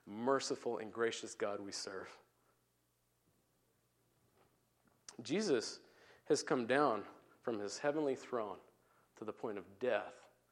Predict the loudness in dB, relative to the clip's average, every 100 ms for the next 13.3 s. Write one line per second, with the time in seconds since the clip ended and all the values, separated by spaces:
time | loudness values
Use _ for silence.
0 | _ _ _ -10 -6 -6 0 0 0 -6
1 | -8 -8 -2 -2 -2 -10 -16 -18 _ -8
2 | -4 -4 -6 -8 -10 -14 -20 _ _ _
3 | _ _ _ -20 _ _ _ _ _ _
4 | _ _ _ _ -2 2 8 6 6 6
5 | 6 4 -2 -4 0 0 0 -4 -4 -10
6 | -16 -14 -12 -10 0 4 4 2 -2 -2
7 | -4 -4 -8 -10 -8 -8 -8 -2 -2 -2
8 | -6 -8 -8 -14 _ -20 _ _ -8 -4
9 | -2 -4 -6 -10 -16 _ _ _ _ _
10 | _ 2 4 4 4 0 -2 -10 -6 2
11 | 2 4 0 4 4 4 2 0 -10 -12
12 | -8 -8 0 4 4 2 -2 -2 -4 -8
13 | -6 -8